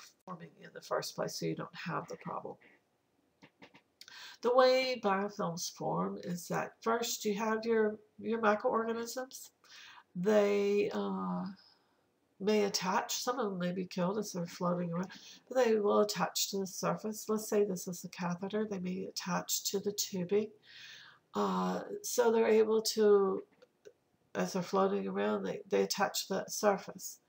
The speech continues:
Additional microorganisms may attach to it as well.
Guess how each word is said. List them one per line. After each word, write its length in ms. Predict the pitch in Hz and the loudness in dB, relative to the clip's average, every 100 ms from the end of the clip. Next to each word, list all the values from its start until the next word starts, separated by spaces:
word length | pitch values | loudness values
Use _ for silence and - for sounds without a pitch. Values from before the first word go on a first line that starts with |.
| _ _ - - _ _ _ _ _ _ _ _ | _ _ -20 -20 _ _ _ _ _ _ _ _
Additional 640 | 220 214 233 233 - 240 226 | 2 6 6 6 4 2 4
microorganisms 1120 | 220 214 - 196 196 180 190 214 233 - - | 2 2 2 4 2 -2 -4 -6 -8 -10 -4
may 140 | 202 190 | 0 0
attach 480 | 175 175 131 - - | 0 -2 -2 -2 -2
to 240 | 196 196 | 2 2
it 100 | - | 2
as 260 | - 214 - | 0 -2 0
well. 360 | - 202 160 | 0 0 0